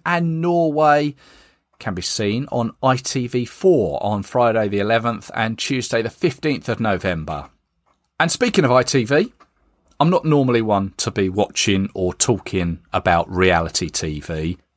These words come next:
but how can you not want Jill Scott to win I'm a Celebrity, Get Me Out of Here? Do you see her taking a step off of that building and then letting go? <laughs> And then the hammock moment. <laughs> I, I think,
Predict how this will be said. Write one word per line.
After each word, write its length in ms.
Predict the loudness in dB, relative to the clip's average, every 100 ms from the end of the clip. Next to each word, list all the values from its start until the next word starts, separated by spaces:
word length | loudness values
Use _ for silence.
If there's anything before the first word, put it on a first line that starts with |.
| _ _ _ _
but 100 | -8
how 200 | -2 -2
can 240 | 0 0 0
you 80 |
not 260 | 2 0 0
want 260 | -4 -6 -4
Jill 220 | -2 0
Scott 360 | -2 -2 -4
to 120 | -2 -4
win 400 | -2 -2 -4 -8 _ _ -2
I'm 240 | 0 2
a 40 | 0
Celebrity, 680 | -2 0 -2 -4 -6 -4 -4
Get 240 | -4 -2
Me 120 | 0
Out 220 | 2 2
of 140 | 0 -6
Here? 380 | -4 -2 -4 -8 _ _ _ _ _ _
Do 100 | -10
you 60 | -4
see 240 | 0 0
her 160 | 0 -2
taking 420 | -2 -2 -2 -4
a 60 | -2
step 420 | 0 0 -4 -8
off 160 | -8
of 120 | -6 -4
that 200 | -6 -2
building 520 | -2 -2 -2 -4 -6 _ -10
and 120 | -2
then 100 | 0
letting 260 | 2 0 0
go? 360 | 2 2 2 -4 _ _ _ -12
<laughs> 60 | -12 -12 -20 -20 -20 _ -8 -2
And 200 | 0 2
then 200 | 0 2
the 100 | 0
hammock 640 | 2 0 0 -8 -12 -16 -8
moment. 500 | -6 -6 -8 -10 -12 -20 -20 _ _ _
<laughs> 720 | -10 -8 -12 _ -20 -20 -12 0
I, 220 | 2 4
I 160 | 2 2
think, 680 | 0 2 2 0 -6 -16